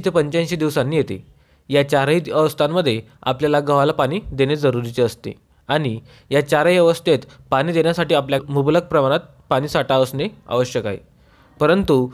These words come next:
गहू पेरणीनंतर पाणी कमी पडले किंवा पाण्याची आधीच कमतरता असेल,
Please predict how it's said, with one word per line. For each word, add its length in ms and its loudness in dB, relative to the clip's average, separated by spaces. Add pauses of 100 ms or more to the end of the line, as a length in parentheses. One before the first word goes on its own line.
(280)
गहू 160 4
पेरणीनंतर 680 0 (460)
पाणी 200 0
कमी 200 2
पडले 340 0
किंवा 360 2
पाण्याची 560 -2
आधीच 320 -4
कमतरता 400 0
असेल, 340 2